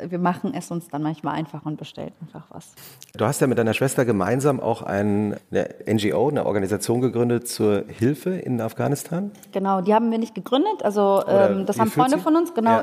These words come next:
Speaker 2: Ja.
Speaker 1: äh, meine Schwester führt die N G O, äh, Visions for Children. Und wir machen, genau, Schulbauprojekte in Afghanistan und Uganda aktuell. Und genau, das Fokusthema ist sozusagen Bildung in L C Ds, in Lower Developed Countries und,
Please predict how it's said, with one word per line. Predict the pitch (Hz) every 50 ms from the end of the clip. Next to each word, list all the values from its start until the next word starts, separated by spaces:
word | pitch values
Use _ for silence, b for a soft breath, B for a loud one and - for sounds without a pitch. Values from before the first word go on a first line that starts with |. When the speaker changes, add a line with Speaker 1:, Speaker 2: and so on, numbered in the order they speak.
| -
Speaker 2:
Ja. |
Speaker 1:
äh, | 226 202 202 196
meine | 202 202 208 214
Schwester | - - 233 233 - 208
führt | 202 - - 285 277 -
die | 285 277 277 277 277 277 B B B B B B B -
N | 208 254
G | 233 - 240 -
O, | - 233 233 233 233 240 240 196
äh, | - - 180
Visions | 196 214 202 220 202
for | - 196
Children. | - - 254 254 254 247 247 254 247 247 B B B B B _
Und | - 208 208 190
wir | 208 208
machen, | 196 196 196 - 214 202 196 196 190 190 185 175 -
genau, | 196 190 185 180 180 185 180 175 185
Schulbauprojekte | - - 233 220 208 208 202 202 - - 208 196 196 196 - - 196
in | 180 196
Afghanistan | 185 180 - 196 196 196 196 - 202 190 190
und | 185 185
Uganda | 175 - 226 247 254 247 240 233 226 -
aktuell. | 214 - - - 220 - 208 208 208 208 214
Und | 202 - - 190 190 185 190 190 185 - - - - -
genau, | - 180 170 165 175 175 - - -
das | 175 - - - - -
Fokusthema | - - 190 185 185 190 185 - - 180 185 180 175 175
ist | 175
sozusagen | 180 175 - 175 160 165 170 185 180 170
Bildung | 185 190 185 190 185 180 147
in | 156
L | 120 170 180
C | - - 185
Ds, | 208 240 233 -
in | 208 190
Lower | 185 180 180 180 185
Developed | 180 175 180 180 180 180
Countries | - 208 202 190 - 208 196 190 - -
und, | 156 175 180 175 -